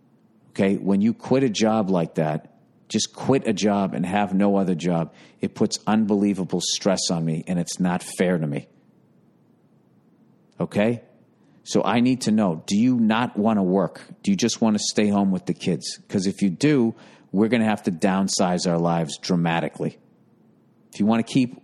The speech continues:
living like this, you need to get a job. All right? And if she flips out about that type of thing, um, I mean, that's a tough one. I, I guess I would be like,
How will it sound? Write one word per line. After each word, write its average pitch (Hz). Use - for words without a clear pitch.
living 127
like 147
this, 147
you 104
need 110
to 101
get 98
a 87
job. 82
All 87
right? 113
And 95
if 196
she -
flips -
out 135
about 104
that 104
type 101
of 90
thing, 107
um, 85
I 87
mean, 87
that's -
a 90
tough -
one. -
I, 90
I 87
guess 90
I 90
would 90
be 87
like, 80